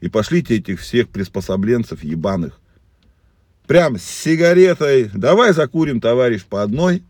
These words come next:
Это песня вел-, о Великой Отечественной войне. И фронтовые сто грамм тоже о Великой Отечественной войне. Так что выпейте водки, радуйтесь жизни, вспоминайте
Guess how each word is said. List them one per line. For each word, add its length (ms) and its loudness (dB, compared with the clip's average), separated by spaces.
Это 300 0
песня 400 -4
вел-, 280 -8
о 80 -4
Великой 400 -6
Отечественной 800 -12
войне. 560 -4
И 280 0
фронтовые 640 2
сто 220 -4
грамм 420 -4
тоже 460 -4
о 120 -6
Великой 420 -4
Отечественной 720 -12
войне. 420 -10
Так 140 -2
что 140 -4
выпейте 420 -2
водки, 720 -6
радуйтесь 680 -2
жизни, 580 -6
вспоминайте 1000 -2